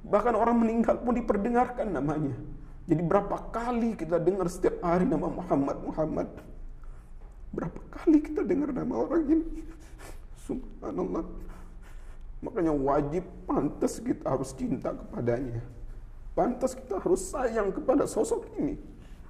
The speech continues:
Muhammad sallallahu alaihi wasallam. Ya, makanya turunnya wahyu pertama ini, <clears throat>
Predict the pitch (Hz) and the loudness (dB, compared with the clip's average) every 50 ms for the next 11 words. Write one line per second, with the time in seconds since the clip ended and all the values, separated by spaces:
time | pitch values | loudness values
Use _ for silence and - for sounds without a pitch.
0 | - - - - 170 - 196 202 170 151 151 - - - 170 170 190 156 104 - | -14 -8 -4 -2 0 0 0 0 0 -2 -4 -2 -2 0 0 0 0 0 -2 -2
1 | - 127 117 123 127 - - 131 110 120 104 87 - - - - - - - - | -2 -2 -2 -2 -2 -2 -2 -4 -2 -2 -4 -6 -10 -12 -14 -14 -14 -14 -14 -14
2 | - - - - - - - - - - - - 277 302 - - 311 226 196 208 | -14 -14 -16 -16 -16 -16 -16 -16 -14 -6 -2 -2 0 0 0 -2 -2 -2 0 -2
3 | - - - - 233 269 - - - 247 160 170 160 170 170 - - 254 277 302 | -2 -4 -4 -2 4 8 8 8 8 6 4 4 6 6 4 4 4 4 4 4
4 | - - - - - - 147 143 156 - - 147 165 170 185 214 185 - - - | 2 0 -4 -2 0 0 2 2 2 2 0 0 2 2 2 0 -2 -6 -8 -8
5 | - - - - - - - - - - - - - - - - - - - - | -8 -8 -10 -12 -14 -14 -14 -12 -12 -12 -12 -12 -12 -12 -14 -14 -14 -14 -12 -10
6 | - - - - - - - - - - - - - - - - - - - - | -10 -10 -10 -10 -12 -12 -14 -14 -14 -14 -14 -14 -14 -14 -14 -14 -14 -14 -16 -16
7 | - - - - - - - - - - - - - - - - - - - - | -16 -16 -16 -16 -16 -16 -14 -14 -14 -14 -14 -14 -12 -10 -10 -10 -12 -6 0 2
8 | - 214 175 196 | 4 4 4 4